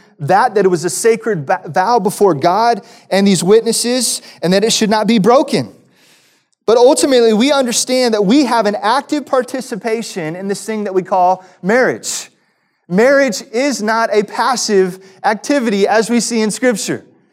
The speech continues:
Husband has a distinct role and a purpose and should be living it out. Wife has a distinct role and purpose and should be desiring to live that as well.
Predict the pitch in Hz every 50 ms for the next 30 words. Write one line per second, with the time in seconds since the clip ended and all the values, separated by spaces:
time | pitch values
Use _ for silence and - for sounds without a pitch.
0 | _ _ _ _ _ _ _ _ _ _ - - 240 285 311 - - 226 247 220
1 | 175 135 117 104 - _ _ _ _ - - 226 233 190 240 233 202 220 - -
2 | 277 269 233 196 226 214 247 254 262 254 254 247 254 254 233 233 226 - - 269
3 | 254 254 254 - 196 165 156 - - - 220 214 196 - 247 202 247 247 240 247
4 | 240 240 233 220 220 226 240 233 202 156 131 - - _ - - - - 226 262
5 | 302 294 269 220 269 247 226 196 240 226 185 - - 247 247 240 196 185 185 190
6 | 233 240 247 247 247 226 233 220 196 - 254 247 240 240 240 226 - 226 214 190
7 | - 226 185 214 220 180 180 220 214 226 220 208 214 208 220 208 185 220 214 208
8 | 208 190 170 190 208 208 190 139 113 -